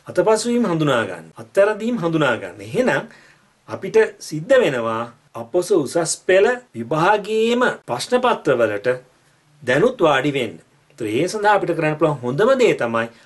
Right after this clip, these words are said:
පසුගිය විභාග ප්‍රශ්න පත්‍ර සොයාගන්න එක. දැන් අපි හිතමු ඔයා නව නිර්දේශය යටතේ දෙදාස් විසි එක අවුරුද්දේ විභාගයට වාඩි වෙන ශිෂ්‍යයෙක් හෝ ශිෂ්‍යාවක් කියලා. එහෙනම් ඔයාට පුළුවන්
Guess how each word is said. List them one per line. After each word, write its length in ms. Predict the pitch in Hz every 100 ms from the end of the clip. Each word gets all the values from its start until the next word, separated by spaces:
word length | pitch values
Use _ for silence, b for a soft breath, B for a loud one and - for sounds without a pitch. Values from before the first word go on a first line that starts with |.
| b -
පසුගිය 440 | 123 - 175 233 208
විභාග 400 | 160 143 147 135
ප්‍රශ්න 320 | 123 139 117
පත්‍ර 320 | 113 202 226
සොයාගන්න 640 | - 160 123 101 98 107
එක. 140 | 185 180 -
දැන් 200 | - 139
අපි 180 | 131 214
හිතමු 460 | 165 165 277 190 113 233 -
ඔයා 340 | - 135 160 226 240 - _
නව 260 | 127 113 135 240
නිර්දේශය 760 | 202 185 185 185 202 - 175 123
යටතේ 720 | 110 107 139 - 135 120 220
දෙදාස් 560 | - 120 139 156 202 202
විසි 320 | 123 123 208
එක 160 | 202 175
අවුරුද්දේ 840 | 104 110 120 135 120 110 104 196 226
විභාගයට 560 | - 120 135 147 147 147
වාඩි 360 | 107 107 147 196
වෙන 200 | 127 104 185 b b -
ශිෂ්‍යයෙක් 600 | 127 117 - 139 151 -
හෝ 160 | 175 208
ශිෂ්‍යාවක් 640 | 190 - 180 170 175 175
කියලා. 300 | 180 175 156 _ _ b b b -
එහෙනම් 440 | 113 240 196 127 - b b b b b _ -
ඔයාට 320 | 131 165 180 233
පුළුවන් 640 | 226 226 147 110 160